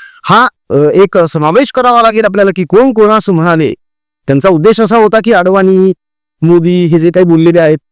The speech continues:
कोणाबद्दल काय बोलले ते यायला पाहिजे. तर त्याच्यामध्ये सगळ्यात पहिलं चॅप्टरच राज ठाकरेंचं ठेवा, आमची तर विनंती आहे. पहिले पवार साहेबांचं कौतुक, नंतर पव-, पवारांवर सरळ निशाणा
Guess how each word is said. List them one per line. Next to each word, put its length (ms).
कोणाबद्दल 440
काय 160
बोलले 260
ते 200
यायला 200
पाहिजे. 220
तर 80
त्याच्यामध्ये 380
सगळ्यात 380
पहिलं 260
चॅप्टरच 460
राज 220
ठाकरेंचं 420
ठेवा, 240
आमची 280
तर 140
विनंती 380
आहे. 80
पहिले 160
पवार 260
साहेबांचं 400
कौतुक, 340
नंतर 300
पव-, 160
पवारांवर 480
सरळ 420
निशाणा 380